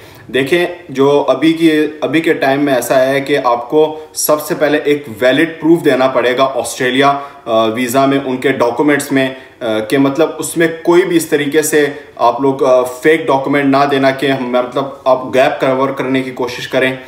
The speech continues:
उसको। तो देखिए सबसे पहले मैं आपको बताता हूँ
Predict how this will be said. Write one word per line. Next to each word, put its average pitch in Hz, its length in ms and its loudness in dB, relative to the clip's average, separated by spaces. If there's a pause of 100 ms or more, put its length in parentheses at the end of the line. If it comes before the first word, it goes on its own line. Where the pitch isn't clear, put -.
(200)
उसको। 127 240 -6
तो 135 100 -4
देखिए 143 260 2
सबसे 165 280 -2
पहले 156 240 2
मैं 147 120 2
आपको 131 240 0
बताता 117 340 -2
हूँ 104 180 -6